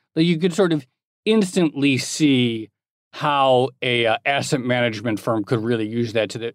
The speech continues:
advantage. And it, it's also good marketing. I mean, uh, you know, th-, it's, it stands out. I mean, it's, it's good for refining your arguments.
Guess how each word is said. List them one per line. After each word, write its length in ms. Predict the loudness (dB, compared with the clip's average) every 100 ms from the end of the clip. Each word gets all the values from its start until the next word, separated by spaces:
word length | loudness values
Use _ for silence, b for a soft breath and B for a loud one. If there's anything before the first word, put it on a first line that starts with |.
| -10
advantage. 560 | -2 0 2 2 0 -6 _ _ _ -4
And 140 | -2
it, 60 | -2
it's 160 | 0
also 200 | 2 2
good 160 | 0 0
marketing. 540 | 0 0 -2 -8 -8
I 120 | -2 0
mean, 300 | 0 -2 -8 -2
uh, 320 | 0 0 -2 -2
you 100 | -2
know, 220 | 0 -4 -10
th-, 160 | -14 -10
it's, 320 | -12 -12 -20 _ _
it 140 | -10
stands 340 | -4 0 2 2
out. 240 | 0 -2
I 80 | 0
mean, 160 | 2 2
it's, 200 | 0 -2 -4
it's 160 | -2
good 240 | 0 0 2
for 120 | 0
refining 420 | 2 2 2 2
your 120 | 0
arguments. 720 | 2 2 2 2 4 2 -2